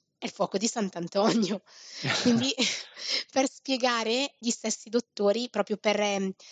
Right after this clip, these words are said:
Speaker 1: per dare un po' l'idea ai nostri ascoltatori di quanto questo termine sia proprio nell'uso comune quotidiano di noi italiani, è proprio utilizzato anche dai medici stessi.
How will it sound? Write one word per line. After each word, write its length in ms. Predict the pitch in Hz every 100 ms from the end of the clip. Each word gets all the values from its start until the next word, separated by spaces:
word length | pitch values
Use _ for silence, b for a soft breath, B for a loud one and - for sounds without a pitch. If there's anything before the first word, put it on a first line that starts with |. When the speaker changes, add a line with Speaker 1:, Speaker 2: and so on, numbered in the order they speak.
| B
Speaker 1:
per 140 | 226 208
dare 160 | 208
un 120 | 233
po' 120 | 233 214
l'idea 340 | 220 208 220
ai 60 | 214
nostri 280 | 202 -
ascoltatori 600 | 208 - 214 220 208 202
di 120 | 220 -
quanto 380 | 190 185 202
questo 340 | - 196 - 220
termine 440 | 190 185 196 214
sia 160 | - 254
proprio 520 | 196 185 - 214 226 B
nell'uso 560 | 214 208 196 226 214 254
comune 560 | - 214 208 220 226 226
quotidiano 640 | 202 - 196 185 180 196
di 140 | 196 202
noi 160 | 185
italiani, 760 | 185 196 190 180 165 175 190 262 B B B B B B B
è 100 | -
proprio 240 | - 190 214
utilizzato 600 | 214 233 196 175 185 202
anche 280 | 185 202
dai 120 | 202 208
medici 400 | 180 180 - 196
stessi. 720 | - - 170 - - 185